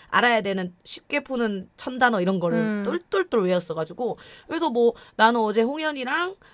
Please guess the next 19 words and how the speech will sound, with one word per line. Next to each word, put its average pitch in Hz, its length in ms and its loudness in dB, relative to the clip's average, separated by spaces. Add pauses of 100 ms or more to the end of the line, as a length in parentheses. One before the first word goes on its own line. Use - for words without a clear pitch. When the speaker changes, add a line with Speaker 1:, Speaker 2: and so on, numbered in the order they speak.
(200)
Speaker 1:
어, 170 380 -8 (720)
헤어샵, 269 580 2 (640)
어, 175 280 0 (260)
아, 175 180 2
고투 247 460 0
헤어샵." 247 580 2
Speaker 2:
음. 220 340 -6
Speaker 1:
근데, 269 380 -8 (460)
어, 214 340 -2 (220)
아, 226 480 -2 (360)
crying, 254 460 2
crying. 208 540 -2 (540)
어, 196 180 0
<laughs> - 540 -12
현이, 311 520 0 (460)
어, 208 340 0 (100)
아, 202 200 4 (340)
헤어 285 420 4
프리, 277 440 -8